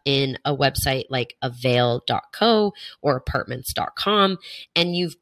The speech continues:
trained your tenants to send maintenance requests correctly.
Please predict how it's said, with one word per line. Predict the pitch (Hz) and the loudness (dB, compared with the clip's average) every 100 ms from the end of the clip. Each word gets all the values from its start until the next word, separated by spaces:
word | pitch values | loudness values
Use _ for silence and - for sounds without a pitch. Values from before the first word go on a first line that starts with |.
| - | -10
trained | - - 196 220 233 214 | -8 2 4 4 4 0
your | 180 160 | -2 0
tenants | - 151 147 143 - | 0 0 0 -2 -2
to | - | -2
send | 156 - 143 139 135 - | 0 0 0 0 -4 -6
maintenance | 123 82 113 - | -6 -4 -6 -8
requests | - - 123 127 - | -10 -8 -6 -6 -8
correctly. | - 87 - - - - | -10 -10 -10 -12 -16 -16